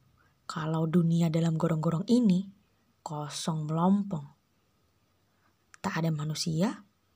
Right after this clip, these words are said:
tak ada tikus, apalagi dinosaurus. Hanya burung yang terkepak. Tapi ia sepertinya bukan burung yang bertelur dan membuat sarang.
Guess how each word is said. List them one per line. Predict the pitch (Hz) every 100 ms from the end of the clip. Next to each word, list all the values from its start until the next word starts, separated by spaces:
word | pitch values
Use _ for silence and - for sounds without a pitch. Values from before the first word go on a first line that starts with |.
| _ _ _ _ _
tak | - 254 254
ada | 339
tikus, | - - - 185 - - _ _ _ _ _ _ _ -
apalagi | 185 170 160 139 156 233
dinosaurus. | 190 165 151 160 262 175 - - - _ _ - _ _ _ _ - - - - _ _ _ _ _ _ _ _ _ _ _ _ -
Hanya | 277 277 285
burung | 190 175 175
yang | 156
terkepak. | - - - - - - _ _ _ _ _ _ _ _ _ _ _ _ _ _ _
Tapi | - 160 151 - 214 226 226 - _ _ _
ia | 185 226
sepertinya | 269 - 185 208 294
bukan | 277 190 165
burung | 160 165
yang | 165 156 160
bertelur | 180 208 233 170 -
dan | 170 151
membuat | 156 156 156
sarang. | - 185 185 151